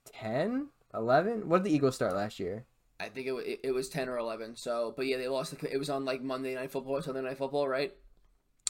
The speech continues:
Speaker 1: Uh, I, I think so. Yeah. Or
Speaker 2: Yeah.
Speaker 1: yeah. But yeah, it was their first loss last year. Uh, the Eagles, uh, beat them earlier in the season last year, then lost to Washington. So it, back and forth.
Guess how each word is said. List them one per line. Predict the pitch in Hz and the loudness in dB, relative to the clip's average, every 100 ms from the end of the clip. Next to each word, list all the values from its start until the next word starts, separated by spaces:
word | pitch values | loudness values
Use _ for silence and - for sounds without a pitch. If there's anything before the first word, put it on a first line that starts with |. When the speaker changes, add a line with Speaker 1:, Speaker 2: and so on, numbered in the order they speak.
| - | 2
Speaker 1:
Uh, | 120 | 6
I, | 127 127 131 131 - _ _ - _ - - - - - - | 10 10 8 4 -4 _ _ -20 _ -12 -10 -10 -14 -8 -8
I | |
think | - 175 | 0 0
so. | - 120 | 4 4
Yeah. | 110 113 101 113 | 4 4 2 0
Or | 131 113 120 | 0 0 -2
Speaker 2:
Yeah. | 110 | -4
Speaker 1:
yeah. | 120 113 101 - _ _ _ _ - - _ - | -2 -2 -6 -14 _ _ _ _ -20 -20 _ 4
But | 139 | 8
yeah, | 143 120 | 10 10
it | 123 | 8
was | 147 151 | 8 10
their | 147 | 6
first | - 165 170 | 10 8 10
loss | 170 165 | 10 10
last | 156 139 139 - | 12 12 10 8
year. | 135 127 127 - _ _ _ _ - | 6 8 6 0 _ _ _ _ 6
Uh, | 127 127 | 10 10
the | 127 | 10
Eagles, | 147 156 139 - _ _ _ _ _ _ - - | 6 8 6 2 _ _ _ _ _ _ -6 2
uh, | - 135 131 | 8 12 12
beat | 117 147 143 | 10 6 6
them | 151 127 | 6 8
earlier | 139 143 143 | 8 10 8
in | 139 | 8
the | 131 | 4
season | - 135 127 123 | 4 4 4 2
last | 120 120 - | 4 2 4
year, | 127 | 2
then | 120 117 117 | 4 2 8
lost | 120 123 - | 8 8 4
to | 131 | 2
Washington. | 107 104 - 107 107 110 | 4 2 0 -4 -2 0
So | 120 110 110 - - - - _ _ - | 4 6 4 -2 -20 -20 -20 _ _ -4
it, | 107 - 127 | -2 -2 6
back | 131 139 | 8 8
and | 135 | 4
forth. | 135 127 131 - - | 4 6 6 4 -12